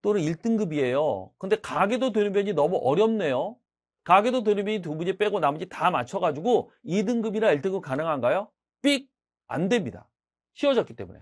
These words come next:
경쟁 장난 아니거든요. 그리고 가계도 돌연변이 그렇게 많이 어렵지 않기 때문에 여러분들이 노력하면 다 풀 수 있게끔 나올 거라고 저는 봅니다.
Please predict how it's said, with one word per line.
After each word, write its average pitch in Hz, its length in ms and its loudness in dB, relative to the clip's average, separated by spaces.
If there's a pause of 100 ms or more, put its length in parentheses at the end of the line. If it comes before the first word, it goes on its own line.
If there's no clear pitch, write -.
(160)
경쟁 214 320 2
장난 147 280 -2
아니거든요. 113 460 -6 (1120)
그리고 240 240 2
가계도 190 420 0
돌연변이 190 560 0
그렇게 202 280 0
많이 151 280 0
어렵지 165 300 -2
않기 110 180 -6
때문에 156 560 -2 (180)
여러분들이 190 400 0
노력하면 175 460 0
다 135 140 -4
풀 277 220 -4
수 254 280 -10
있게끔 214 560 -4
나올 151 240 2
거라고 160 240 -2
저는 117 220 -6
봅니다. 95 420 -14